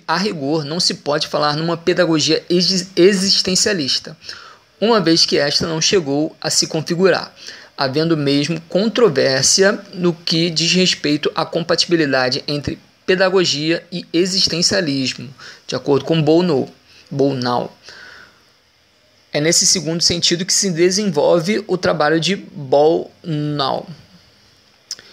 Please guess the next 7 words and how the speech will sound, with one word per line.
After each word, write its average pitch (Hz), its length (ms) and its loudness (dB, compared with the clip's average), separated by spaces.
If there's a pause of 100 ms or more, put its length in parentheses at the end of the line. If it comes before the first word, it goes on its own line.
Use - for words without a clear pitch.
(220)
Já 170 480 0 (220)
Suchodolski 165 1300 0 (260)
entende 175 580 -4
a - 120 -4
pedagogia 170 960 0
da 156 140 2
existência 151 880 0